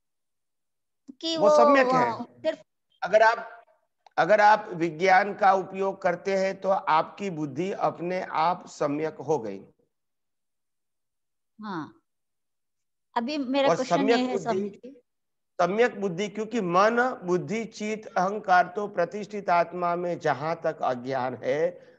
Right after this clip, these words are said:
Speaker 2: वहां तक रहेगा ही,
Speaker 1: हम्म।
Speaker 2: only last birth में नहीं होगा।
Speaker 1: हाँ।
Speaker 2: तो बुद्धि तो रहेगी, मगर बुद्धि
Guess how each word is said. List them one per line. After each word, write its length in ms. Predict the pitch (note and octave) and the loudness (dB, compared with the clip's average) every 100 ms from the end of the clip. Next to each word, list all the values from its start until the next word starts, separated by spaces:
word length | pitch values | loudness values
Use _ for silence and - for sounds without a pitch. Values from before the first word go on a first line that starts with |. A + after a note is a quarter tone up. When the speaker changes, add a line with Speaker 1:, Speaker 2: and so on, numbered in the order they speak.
| _ | _
Speaker 2:
वहां 420 | B2 C3+ A#2+ D3+ E3+ | 2 2 2 -2 -2
तक 260 | E3 D#3 D3 | -4 -6 -4
रहेगा 600 | B2 A#2 D3 C3 B2 A#2 | -4 -2 -4 -2 -2 -2
ही, 500 | C#3+ F#3 A2 - _ _ _ _ _ _ _ _ _ _ _ _ _ _ - | 0 -2 -2 -12 _ _ _ _ _ _ _ _ _ _ _ _ _ _ 0
Speaker 1:
हम्म। 100 | F3 | 2
Speaker 2:
only 340 | G#3+ G#3+ G#3+ | 2 2 2
last 340 | F3+ F#3+ G3+ G#3 | 4 4 2 -2
birth 340 | F3+ E3+ E3+ | -2 -2 -4
में 140 | E3+ G3 | -6 0
नहीं 260 | G3 F3 | 0 0
होगा। 440 | - A2+ G2+ F2+ _ _ _ _ _ _ _ _ _ _ _ _ _ _ _ F#3 | -4 -6 -8 -8 _ _ _ _ _ _ _ _ _ _ _ _ _ _ _ -14
Speaker 1:
हाँ। 380 | F3+ D3 - _ _ _ _ _ _ _ | -12 -12 -16 _ _ _ _ _ _ _
Speaker 2:
तो 100 | G#3+ | -2
बुद्धि 420 | G3 G3 E3+ A#3+ | 0 -2 -2 -4
तो 180 | B3+ C4 | 2 4
रहेगी, 440 | B3 A#3 C4+ A3 A3 | 6 6 4 0 0
मगर 300 | G3 G#3 G#3 | 0 0 -2
बुद्धि 880 | F3 F3 D3+ G3+ B3+ C4 C4 _ | -2 -6 -4 -4 -2 -6 -10 _